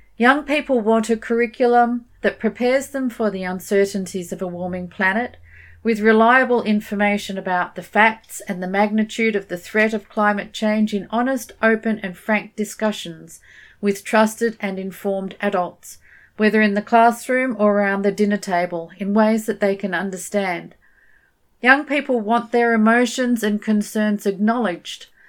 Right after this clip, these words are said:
They want to be able to make informed choices, and they want to be able to feel empowered to make those choices. They want to be able to access and influence policymakers,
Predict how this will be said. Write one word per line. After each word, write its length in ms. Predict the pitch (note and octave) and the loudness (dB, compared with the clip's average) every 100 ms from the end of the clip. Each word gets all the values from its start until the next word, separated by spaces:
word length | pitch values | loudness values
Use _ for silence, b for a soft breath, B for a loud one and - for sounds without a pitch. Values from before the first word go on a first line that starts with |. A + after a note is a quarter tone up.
| b b b | b b b
They 160 | A#3+ A#3+ | 2 4
want 220 | C4+ C4 | 2 0
to 120 | A#3+ | -2
be 140 | A#3+ | 4
able 320 | A#3 A3+ A#3+ A3+ | 6 6 2 -2
to 120 | A3+ | 0
make 320 | A3 A3 A3 | 2 2 0
informed 600 | G#3+ G#3+ - A3+ G#3+ G#3+ | 0 0 -2 -2 0 -2
choices, 640 | - C4+ C4+ C4 E3+ D#3+ - | -2 -2 0 -2 -10 -12 -4
and 240 | A3 G#3+ | 0 2
they 100 | A3 | 2
want 240 | G#3+ A#3 A#3 | 2 0 -4
to 100 | A3+ | -4
be 180 | A#3+ | 0
able 280 | G#3+ G3+ A3 | 2 2 -2
to 140 | G#3+ G3+ | -4 -8
feel 420 | - G3 G3 G3 | 0 2 2 0
empowered 760 | G3 F#3 - G#3+ G#3+ F#3 E3 - - | -6 -10 -6 0 0 0 -6 -14 -18
to 100 | F#3 | -12
make 280 | F3 E3 - | -8 -8 -8
those 260 | F3 E3+ | -10 -10
choices. 720 | - F#3+ F3+ F3 E3+ E3+ - b b b b b b b b _ _ A3+ | -10 -8 -8 -10 -14 -16 -20 b b b b b b b b _ _ -2
They 120 | A3+ | 0
want 240 | A#3 C4 | 0 0
to 80 | C4+ | -2
be 160 | B3 A#3 | 6 8
able 240 | A3+ A#3 | 10 8
to 220 | A3 A3+ | 2 2
access 560 | A3+ A3 - A3 G#3 - | 2 0 0 2 2 -2
and 200 | G#3 G3 | -6 -2
influence 640 | G#3+ G#3 - G3+ F#3 - | -2 -2 -2 -6 -6 -12
policymakers, 1120 | - G#3 A3+ A3 A#3+ A3+ A#3 A3+ D4+ D#4 - | -4 0 0 0 -2 0 0 -4 -10 -10 -16